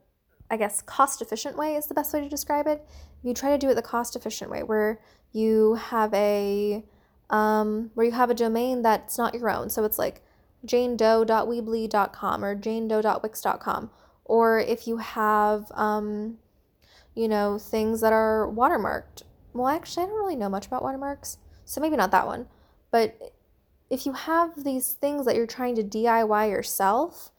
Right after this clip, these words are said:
there's nothing wrong with it, but you do have to make that investment. Remember, you are your, your best asset. And this can also be applicable to, um,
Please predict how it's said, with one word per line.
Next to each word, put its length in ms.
there's 100
nothing 280
wrong 240
with 140
it, 180
but 100
you 220
do 240
have 360
to 100
make 160
that 100
investment. 480
Remember, 380
you 520
are 340
your, 320
your 160
best 360
asset. 600
And 320
this 200
can 220
also 320
be 100
applicable 720
to, 600
um, 440